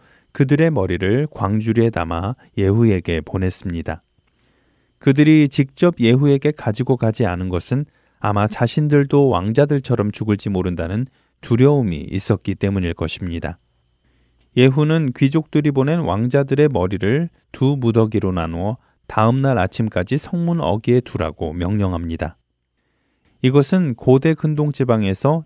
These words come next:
정복의 의미로 행했던 관습적인 행동이었는데요. 누구든 더 이상 자신에게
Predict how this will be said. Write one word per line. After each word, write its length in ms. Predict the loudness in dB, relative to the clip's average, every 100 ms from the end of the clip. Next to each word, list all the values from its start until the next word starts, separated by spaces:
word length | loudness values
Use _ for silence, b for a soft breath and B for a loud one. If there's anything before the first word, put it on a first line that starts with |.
| -6
정복의 560 | -2 0 2 0 2
의미로 400 | 0 0 0 0
행했던 540 | -2 -4 -6 -4 -4 -4
관습적인 1000 | -8 -4 -4 -2 -6 0 0 0 -6 -6
행동이었는데요. 960 | -4 -2 0 -2 -2 -6 -8 -8 -8 -14 _ _ _ _ _ _ _ _ _ _ -2
누구든 600 | 2 2 2 0 -2 -6 -14
더 200 | -2 0
이상 200 | 2 0
자신에게 800 | -2 -4 -4 -2 -2 0 -2 -2